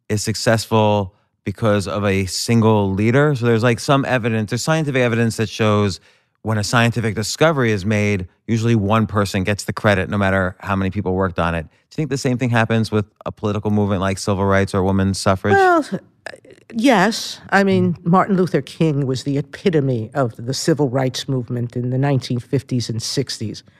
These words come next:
Speaker 2: But Thurgood Marshall was also a leader in the legal profession in that movement. Um, I do think that every movement needs someone to galvanize the cause and to give it a face,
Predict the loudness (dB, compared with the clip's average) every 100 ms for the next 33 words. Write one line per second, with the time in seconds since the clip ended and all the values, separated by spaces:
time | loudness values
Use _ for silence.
0 | _ -20 -20 0 0 6 4 6 2 4
1 | 6 6 4 -2 -2 -2 -2 -2 -2 -2
2 | -2 -2 -4 _ _ _ 2 2 4 4
3 | 4 4 2 4 6 6 6 4 0 0
4 | -2 0 0 0 0 0 -2 -2 -2 -2
5 | -4 -6 -8 _ _ _ _ 2 2 2
6 | 0 0 0 2 0 2 0 2 0 2
7 | 2 2 2 0 0 -4 -4 -2 -2 -4
8 | -8 2 2 4 2 0 -2 2 4 4
9 | 4 0 0 0 -2 -4 -6 -6 -8 -2
10 | 0 2 0 -4 -6 -6 -4 -2 -2 0
11 | -2 -4 0 0 0 -6 -10 -12